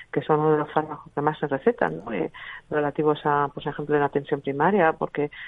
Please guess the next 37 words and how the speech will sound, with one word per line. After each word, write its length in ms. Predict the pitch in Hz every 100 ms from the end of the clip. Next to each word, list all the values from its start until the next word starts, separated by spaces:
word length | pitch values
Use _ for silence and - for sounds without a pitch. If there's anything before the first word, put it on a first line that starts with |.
| -
la 80 | 135
población 440 | 143 135 131 151
a 60 | 147
veces 340 | 151 160 156 - - -
tiene 180 | - 151
niveles 360 | 147 147 151 151
altos 240 | 143 151
de 80 | 151
ansiedad 440 | 147 151 160 180 -
y 80 | 165
tal, 300 | 196 214 226 - - - - _ - - -
o 100 | 160
no 120 | 135
duerme 440 | 147 185 190 180 185
o 60 |
tal. 220 | 160 190 -
Entonces, 260 | 156 160
bueno, 220 | 151 151 254
todo 240 | 214 220
ese 220 | 240 240
tipo 320 | 220 214 - 170
de, 180 | 160
de 140 | 156 156
situaciones 540 | 156 160 147 175 170
que 120 | 165
veamos 300 | 139 160 175
que 140 | 165 151
nos 160 | 143
hace 140 | 180 185
estar 320 | - 175 170 - - - -
diferentes, 800 | 151 - 143 175 180 147 143 -
¿no? 160 | 170 190
Respecto 400 | 160 - 160 151
a 40 |
nuestra 320 | 147 151 -
vida, 240 | 220 233 -
pues, 320 | - 165 220